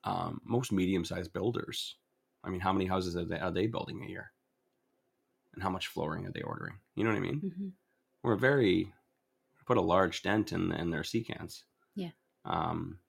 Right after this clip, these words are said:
Speaker 1: full of flooring. So, um, I, I do believe I should be able to work on them to get better pricing. We needed to do deals first.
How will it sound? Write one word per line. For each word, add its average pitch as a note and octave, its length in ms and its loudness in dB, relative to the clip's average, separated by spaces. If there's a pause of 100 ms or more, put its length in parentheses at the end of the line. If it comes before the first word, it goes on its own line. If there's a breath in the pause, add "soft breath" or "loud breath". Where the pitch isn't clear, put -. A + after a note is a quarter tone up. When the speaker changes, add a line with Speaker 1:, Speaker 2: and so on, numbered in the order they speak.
(540)
Speaker 1:
full F2+ 180 -2
of E2 80 -10
flooring. G#2+ 340 -4
So, - 220 -10 (1200)
um, E2+ 400 -2
I, F2 240 0
I F2+ 40 2
do F2 180 4
believe - 400 -2
I - 80 -4
should - 260 -4
be - 140 -6
able - 180 -6
to - 140 -8
work E2 200 -6
on E2 160 -4
them D#2+ 140 -4
to E2 60 -2
get E2 160 -6
better E2 140 -4
pricing. - 340 -8 (300 loud breath)
We G#2 120 4
needed A2 320 6
to F2+ 80 -4
do F2 220 0
deals E2 360 -2
first. - 640 -2